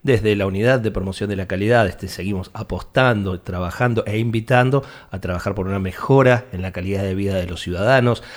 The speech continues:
a una educación inclusiva, de calidad, eh, pública, masiva, como es la de la Universidad de Buenos Aires, y que los Objetivos de Desarrollo Sostenible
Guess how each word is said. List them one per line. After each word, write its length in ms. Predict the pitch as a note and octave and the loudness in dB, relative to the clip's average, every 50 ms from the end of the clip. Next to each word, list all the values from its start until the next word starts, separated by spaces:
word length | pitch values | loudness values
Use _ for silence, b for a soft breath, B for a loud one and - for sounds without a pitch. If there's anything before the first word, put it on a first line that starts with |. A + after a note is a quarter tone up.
| B B - | B B -8
a 120 | G#2 G2 | -4 -2
una 640 | F#2+ G2+ G2 F#2+ F#2 F#2 F2+ F2 F2+ F2 F2 F2 D2+ - | -2 -2 -2 -2 -4 -4 -6 -6 -6 -8 -8 -10 -10 -8
educación 680 | - F#2 G2 F2+ F2+ - F#2 E2+ - - C#3 C3+ C3 A#2+ | -8 -6 -6 -6 -6 -8 -8 -6 -2 2 4 4 4 4
inclusiva, 840 | G#2 F#2+ G2 F#2 - G2 F2+ F2+ - - C#3 C3 B2 A2+ G#2+ G#2 - | 2 -2 -4 -6 -4 -4 -4 -2 -2 0 2 2 2 2 0 -2 -4
de 220 | - E2 F2 E2+ E2 | -8 -8 -6 -6 -6
calidad, 640 | - E2+ E2+ F2 F#2+ A2+ B2+ B2+ A#2+ A#2 A2+ A2 B B B B B B B | -6 -6 -4 -2 0 2 4 4 4 4 2 0 B B B B B B B
eh, 240 | - G2 F#2+ F2 F2 E2+ - _ | -8 -6 -6 -6 -6 -8 -8 _
pública, 640 | - B2 B2 A#2+ G#2+ G2 F#2+ F#2 - F#2 F2 - - | 0 2 2 2 2 0 -2 -4 -4 -6 -8 -8 -8
masiva, 680 | - E2+ F2+ F#2 - - B2 B2 A2+ G2+ F#2+ F2+ - | -8 -8 -8 -6 -2 2 4 4 4 4 2 -2 -4
como 240 | - F2+ F#2+ F#2+ G2 | -4 -2 -2 -2 -2
es 80 | - | -2
la 120 | F#2 F2+ F2+ | -4 -4 -4
de 80 | F2+ | -6
la 100 | E2+ E2+ | -6 -6
Universidad 500 | F2 F2 F2+ F2 E2+ E2+ - F#2+ G2 G#2 | -6 -6 -6 -6 -8 -6 -4 -4 -4 -2
de 140 | F#2+ F#2+ G2+ | -2 -2 0
Buenos 360 | G#2 A2 A#2 A#2 A2 - - | 0 2 2 2 0 0 2
Aires, 520 | - C3+ B2+ A#2 A2 G#2+ G#2+ A#2 A#2 - B B B B B B B | 2 4 4 4 2 2 0 -2 -4 -6 B B B B B B B
y 140 | - C3+ C3 | -2 -2 2
que 240 | B2+ D3 D3 D#3 C#3+ | 4 6 4 6 4
los 160 | B2 A2 - | 2 0 0
Objetivos 420 | A#2 F#2+ - G#2+ F#2 A2+ G#2+ G#2+ G#2 | -2 -2 -2 -4 -2 -2 -2 0 0
de 140 | G2+ G2+ | 0 0
Desarrollo 480 | G2+ F#2+ F#2 - G2 G2+ G2+ - B2 A2+ | 0 0 0 -2 -2 -2 -2 -2 -2 -2
Sostenible 580 | - C3+ B2 - C3+ A#2 A2 A2 A2 A#2+ C3 | -2 -2 -2 -2 0 0 0 2 2 2 0